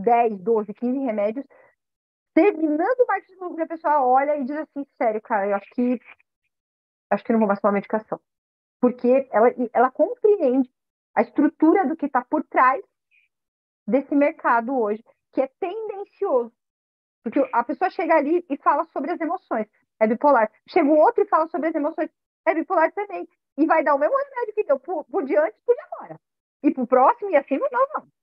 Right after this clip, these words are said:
Porque o mercado, ele é tendencioso. Os médicos são tendenciosos. Eu não, não estou aqui generalizando, mas é o que a gente percebe hoje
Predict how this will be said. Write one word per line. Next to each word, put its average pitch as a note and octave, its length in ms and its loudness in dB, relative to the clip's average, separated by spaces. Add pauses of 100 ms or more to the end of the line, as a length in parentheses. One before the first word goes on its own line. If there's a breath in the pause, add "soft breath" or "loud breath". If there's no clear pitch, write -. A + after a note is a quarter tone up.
(120)
Porque D#4+ 260 2
o - 20 -2
mercado, C#4+ 480 0
ele B3 160 2
é C4 80 0
tendencioso. E4 920 -6 (200 soft breath)
Os B3 120 -2
médicos C4 380 -2
são C4+ 200 0
tendenciosos. C#4+ 800 -2
Eu A3+ 80 2
não, A#3 140 -4 (100)
não B3 140 0
estou C4 320 -2
aqui C#4+ 260 -8
generalizando, D4 960 -4 (340)
mas A#3 140 2
é B3+ 60 2
o A#3+ 40 2
que - 80 0
a B3 60 4
gente A#3+ 300 -6
percebe C4+ 580 0
hoje B3+ 420 0